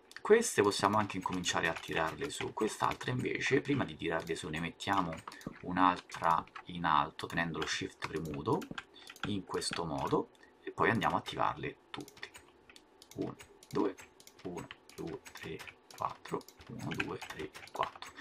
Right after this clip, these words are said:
Poi utilizziamo la nostra zucca per andare ad abbellire il nostro orto con delle zucche un po' più particolari, un po' più, eh, rifinite, perché guardate, è sufficiente utilizzare il cetriolo di mare per rendere le nostre zucche un po' più credibili. Utilizziamo il podzol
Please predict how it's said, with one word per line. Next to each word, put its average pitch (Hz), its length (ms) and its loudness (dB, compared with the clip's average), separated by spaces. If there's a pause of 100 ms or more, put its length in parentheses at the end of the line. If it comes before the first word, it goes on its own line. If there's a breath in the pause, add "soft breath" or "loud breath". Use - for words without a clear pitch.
(260 loud breath)
Poi 120 280 12
utilizziamo 143 580 4
la 117 100 8
nostra 110 520 2
zucca 104 440 2
per 87 600 4
andare 82 440 6
ad 80 440 4
abbellire 127 500 4
il 98 140 0
nostro 135 500 2
orto 87 400 2
con 120 260 4
delle 147 200 8
zucche 156 380 2
un 143 100 0
po' - 140 2
più - 160 -2
particolari, 113 540 6
un 117 140 0
po' 170 160 0
più, 123 240 2
eh, 101 300 4
rifinite, 90 500 -2
perché 139 300 4
guardate, 82 540 2 (220 loud breath)
è - 60 -4
sufficiente 190 640 0
utilizzare 107 600 0
il - 260 0
cetriolo 117 640 4
di 101 260 -8
mare 90 500 4 (420 loud breath)
per 180 180 0
rendere 87 500 4
le - 80 0
nostre - 380 0
zucche - 420 -4
un 156 140 0
po' - 140 -2
più - 280 -6
credibili. 69 640 -2
Utilizziamo 139 520 4
il 110 100 2
podzol 98 760 2